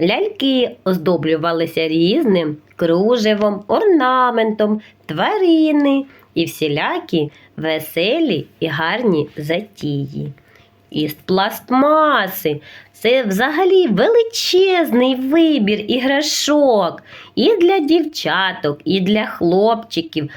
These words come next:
і конструктори, і кухня, і кубики для найменших, де можна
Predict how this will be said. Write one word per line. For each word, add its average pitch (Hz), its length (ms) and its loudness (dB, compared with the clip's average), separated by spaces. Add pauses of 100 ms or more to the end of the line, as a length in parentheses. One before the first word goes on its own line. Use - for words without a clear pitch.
(180)
і 185 180 -2
конструктори, 190 1080 -2
і 220 300 -4
кухня, 208 500 0
і 277 120 0
кубики 294 640 0
для 285 200 0
найменших, 285 800 2 (360)
де 196 180 0
можна 196 520 2